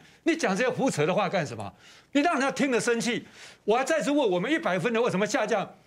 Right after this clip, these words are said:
跟六十分的学，六十分的应该跟我们学。我们在这样应该是当美国的模范。那你回到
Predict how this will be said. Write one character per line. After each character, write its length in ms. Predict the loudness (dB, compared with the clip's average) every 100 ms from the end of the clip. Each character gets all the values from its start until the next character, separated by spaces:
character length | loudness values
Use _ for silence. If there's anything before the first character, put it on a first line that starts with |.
| _
跟 160 | -2
六 140 | 2 0
十 120 | 0
分 120 | 0
的 80 | 0
学， 240 | -2 -4 -6 -12 _ _ _ _ _
六 220 | 2 2
十 140 | 0 0
分 140 | 0
的 100 | 0
应 60 | 0
该 120 | 0
跟 140 | 0
我 80 | 0
们 140 | 0 0
学。 280 | 0 0 -2 -14 _
我 100 | -2
们 80 | 0
在 140 | 0 0
这 60 |
样 100 | 0
应 60 | 0
该 100 | -2
是 100 | -2
当 160 | -2
美 140 | -2 0
国 140 | 0
的 80 | 0
模 180 | 0 0
范。 220 | 0 -4 -12 _ _ -4
那 100 | -2
你 100 | 0
回 160 | 2 0
到 300 | -2 -6